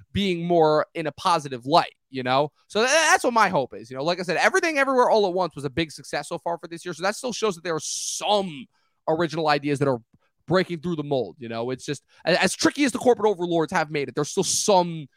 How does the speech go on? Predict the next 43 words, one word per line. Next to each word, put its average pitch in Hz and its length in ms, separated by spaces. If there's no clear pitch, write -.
interesting 175 400
creative 165 320
ideas 135 320
that 135 80
are 131 80
making 127 280
it 110 120
through 120 120
the 110 80
mold, 98 280
you 117 140
know? 117 140
It's 143 80
just 185 120
gonna 185 140
take 147 180
more 147 120
time 143 180
before 131 200
we 127 60
start 120 200
to 120 60
get 117 200
some. 101 220
And 135 120
hopefully, 185 640
as 170 220
you 165 60
see 180 180
more 170 240
and 156 100
more 156 140
of 139 80
these 143 160
movies 147 220
become 139 240
critically 139 320
reviled, 135 340
like 135 100
I 143 40
said, 135 180
Jurassic 190 420
World 196 300